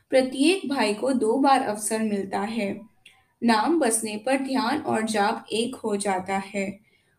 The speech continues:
अखंड जाप की यह बड़ी उत्तम बात है। साधना सत्संग में अधिकतर साधन रहने सहने के हैं और सबसे उत्तम साधन आध्यात्मिक कमाई है,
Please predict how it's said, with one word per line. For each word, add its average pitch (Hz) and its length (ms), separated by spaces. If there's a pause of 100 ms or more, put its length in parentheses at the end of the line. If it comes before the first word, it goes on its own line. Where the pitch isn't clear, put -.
(120)
अखंड 285 360
जाप 240 420
की 285 80
यह 262 300
बड़ी 226 320
उत्तम 262 480
बात 185 380
है। 196 360 (520)
साधना 254 680
सत्संग 269 440
में 247 140
अधिकतर 254 580
साधन 233 680 (300)
रहने 262 420
सहने 233 380
के 240 200
हैं 233 520 (240)
और 240 100
सबसे 269 420
उत्तम 233 460
साधन 233 560
आध्यात्मिक 220 680
कमाई 220 440
है, 214 420